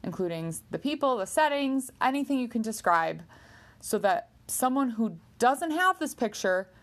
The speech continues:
can picture the se-, setting in their mind and can feel like they're there. Include as many details as possible." And then I would say, "Go."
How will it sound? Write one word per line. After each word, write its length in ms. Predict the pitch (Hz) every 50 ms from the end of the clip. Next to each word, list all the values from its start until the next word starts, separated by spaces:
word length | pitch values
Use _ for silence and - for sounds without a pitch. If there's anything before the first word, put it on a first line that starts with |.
| - - - - - - -
can 200 | - - 226 220
picture 440 | - - 254 262 233 - - 269 254
the 120 | 233 240
se-, 320 | 233 - - - 226 220 -
setting 540 | 214 - - - - - 226 214 208 214 208
in 80 | 208 196
their 120 | 196 190
mind 520 | 185 185 180 180 180 180 175 180 180 170 - - - - - - - -
and 360 | - 190 185 180 180 180 175 -
can 260 | - - 190 180 175
feel 300 | 165 - - 233 233 226
like 260 | 226 208 185 180 -
they're 160 | - 185 180
there. 380 | 165 165 160 - - - - - - - - - - - - - - - - - - - - - - - - - - - - - - - - - -
Include 280 | 196 170 - 214 202
as 120 | 196 175 190
many 180 | 202 202 202
details 400 | 196 175 180 - 185 175 170 165
as 140 | 170 170 -
possible." 520 | - 185 175 175 - - - - - - - - - - - - - - - - - - - - - - - - _ - - - - -
And 140 | 196 196 190
then 100 | 180 180
I 80 | 175
would 140 | 175 175 170
say, 160 | - 190 180
"Go." 300 | 170 175 - - - 220